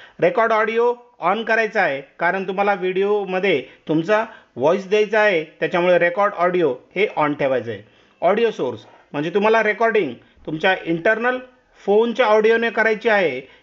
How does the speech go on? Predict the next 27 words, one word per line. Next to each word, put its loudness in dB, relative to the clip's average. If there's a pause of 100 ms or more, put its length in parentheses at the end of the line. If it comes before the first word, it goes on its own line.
(160)
की 2
तुम्हाला 2
मायक्रोफोनची. -4 (360)
तर 2
इथे 2 (380)
तुम्हाला 2
चांगल्या 0
प्रतीचं -2
व्हिडिओ 2
करायचा 2
असेल, 0
तर -2
तुम्ही 0
मायक्रोफोन -2 (420)
कनेक्ट 0
करा, 0
इयरफोन -2
कनेक्ट -2
करा 2
आणि -4 (480)
मायक्रोफोन -2
हे -8
ऑप्शन 0
सिलेक्ट 0
करून 2
तुम्ही -2 (140)
इयरफोनद्वारे 2